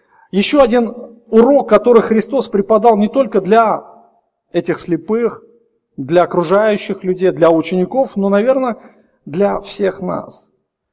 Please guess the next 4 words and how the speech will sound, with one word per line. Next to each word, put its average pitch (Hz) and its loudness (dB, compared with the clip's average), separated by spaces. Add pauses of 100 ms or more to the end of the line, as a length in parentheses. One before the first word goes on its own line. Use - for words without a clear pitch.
Посмотрите 220 -2 (120)
на 190 0
текст, 262 -6 (400)
и 190 2